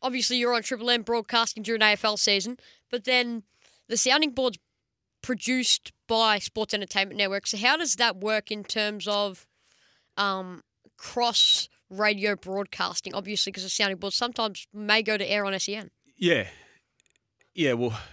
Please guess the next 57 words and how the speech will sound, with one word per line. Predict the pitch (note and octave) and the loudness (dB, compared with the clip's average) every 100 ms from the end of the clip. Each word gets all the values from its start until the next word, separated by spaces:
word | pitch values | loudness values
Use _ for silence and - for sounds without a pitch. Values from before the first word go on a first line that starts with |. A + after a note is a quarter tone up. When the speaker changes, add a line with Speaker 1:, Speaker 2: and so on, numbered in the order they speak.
| - _ _ - | -20 _ _ -14
Speaker 2:
I | |
suppose | - D#3 C3 | -4 -2 -2
parts | - A2+ A2+ G#2+ | -4 -4 -2 -2
of | F2+ | -10
it | |
do. | - G2 | -8 -4
They, | G#2 | -2
they | G#2+ A#2+ | -2 -4
don't. | A#2 G#2+ G#2 | 0 0 0
I | |
mean, | B2 | 0
and | C3 B2+ | 0 0
again, | C3 C3 A#2+ A#2+ - _ | -2 -4 -4 -6 -14 _
I | - - | -16 -6
suppose | - - - F3+ D#3+ - - - | -6 -4 -4 -4 -2 -4 -4 -4
what | G#2+ | -4
I | F#2 | -4
have, | E2 G#2+ A2+ F#2+ - - | -4 -6 -6 -8 -18 -14
um, | G2 F2+ E2 _ - | -12 -12 -14 _ -20
d-, | - A2+ F#2 | -18 -18 -4
done | G#2+ G2 | -2 -2
without, | G2 G2+ | -2 -2
again, | F#2 F#2+ | -2 -6
thinking | E2 A#2 A2 | -6 -8 -6
about | F#2 F2 | -6 -8
it | |
too | - F#2+ | -8 -6
greatly, | G2+ G2 G2 - - - - _ _ | -4 -4 -4 -12 -20 -20 -20 _ _
I'm | G#2+ | -4
basically | A#2+ - F2+ | -2 -4 -6
a | - | -10
contractor | - D#2+ - E2 - F#2 | -14 -14 -14 -16 -16 -14
when | F#2 | -12
it's | E2 - | -12 -14
all | E2 E2 | -12 -12
said | F2+ | -12
and | D#2 | -14
done, | D2+ D#2+ D2+ - | -14 -14 -16 -16
you | |
know, | - | -12
Speaker 1:
Mm-hmm. | F#3 D#3+ | -10 -10
Speaker 2:
to, | F2 - - - | -10 -12 -20 2
now, | C#3 | 4
my | C3 | 4
main, | C3+ D3 C#3 | 4 4 2
my | B2 | 0
main | A#2 D3 A#2 | 4 4 4
gig | A2 G2 | 0 -2
is | F2 | -4
the | F#2 | -4
A | E2 | -6
F | - | -6
L, | G2 F#2 | -6 -4
and, | F#2 F2+ G#2 | -4 -6 -6
and | G2+ | -6
that's | G2 - | -4 -4
where | G2 F2+ | -4 -4